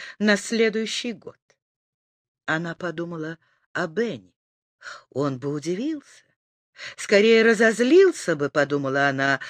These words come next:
с улыбкой глядя на свое отражение в огромном зеркале в ванной, перед которым снимала косметику на ночь.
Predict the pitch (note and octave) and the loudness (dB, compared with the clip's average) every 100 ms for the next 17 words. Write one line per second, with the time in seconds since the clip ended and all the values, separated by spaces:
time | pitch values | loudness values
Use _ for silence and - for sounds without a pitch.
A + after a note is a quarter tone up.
0 | - - - A#3+ A#3+ A#3 A3 A3 G3+ F#3 | -18 -16 -2 0 2 0 0 0 2 2
1 | F#3 E3 E3 E3 E3+ E3 D#3+ E3 E3 D#3+ | 2 2 -4 -6 -2 -2 -2 -4 -4 0
2 | C4 C4+ A3+ E3+ E3 E3 E3 D#3 D#3 C#3 | 2 2 0 -2 -2 -2 -4 -4 -8 -4
3 | F#3 D#3 - C#3 D3 C#3 D#3 A#3 C4+ A#3+ | -2 -2 -6 -8 -8 -10 -2 0 0 -2
4 | B3 A#3 - - - G#3+ G3 - F#3+ - | -6 -8 -14 -20 -4 -2 -2 -4 -4 -4
5 | B2+ - D3+ D3 E3 C#3 - A2+ - A2 | -6 -8 -10 -6 -4 -6 -8 -12 -10 -10
6 | A2+ G2 - F2 F2 F2+ F2 D2+ - - | -10 -12 -16 -16 -12 -12 -14 -18 -20 -20